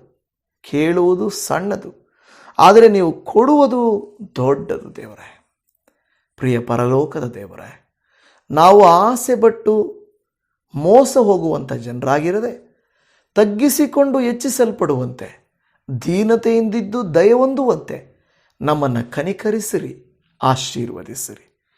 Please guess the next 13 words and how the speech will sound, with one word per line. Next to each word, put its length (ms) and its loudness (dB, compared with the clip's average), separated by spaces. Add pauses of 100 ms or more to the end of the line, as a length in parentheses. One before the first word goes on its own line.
(440)
ಈ 100 0
ಪ್ರಾರ್ಥನೆಯನ್ನು 760 2
ಆಲಿಸಿ 920 -2
ಸದುತ್ತರವನ್ನು 920 -6
ದಯಪಾಲಿಸಿ 680 -10
ಕೊಡಿರಿ. 380 -20 (880)
ನಿನ್ನ 180 -6
ಪರಲೋಕದ 840 2
ಕೃಪೆಗಳಿಂದ 680 -6 (500)
ನಮ್ಮನ್ನು 380 -2
ತುಂಬಿಸಿ, 920 -6 (360)
ಅನುಗ್ರಹಿಸಿ, 1120 0 (300)
ಆಶೀರ್ವದಿಸಬೇಕೆಂದು 1400 -2